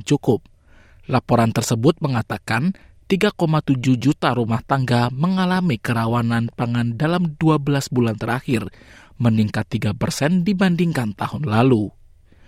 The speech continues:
Berikut ini adalah laporan selengkapnya yang disusun oleh Greg Diet dan Gavin Butler untuk S B S News. Tekanan biaya hidup di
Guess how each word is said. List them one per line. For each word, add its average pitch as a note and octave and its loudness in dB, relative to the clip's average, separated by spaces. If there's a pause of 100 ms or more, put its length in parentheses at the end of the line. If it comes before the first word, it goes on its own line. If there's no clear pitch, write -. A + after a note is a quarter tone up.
(300)
Berikut A2+ 0
ini A2+ 0
adalah G3 0
laporan C3 -2
selengkapnya A2+ -2 (400)
yang F3+ 2
disusun D3 2
oleh G#2+ -2
Greg A2+ -2
Diet A#2 2 (380)
dan F3+ 4
Gavin D#3+ 2
Butler C#3 -2 (400)
untuk E3+ 0
S - -4
B A2+ 0
S A#2 -2
News. - -8 (560)
Tekanan F3+ 2
biaya C#3 4
hidup C3+ 2
di - 2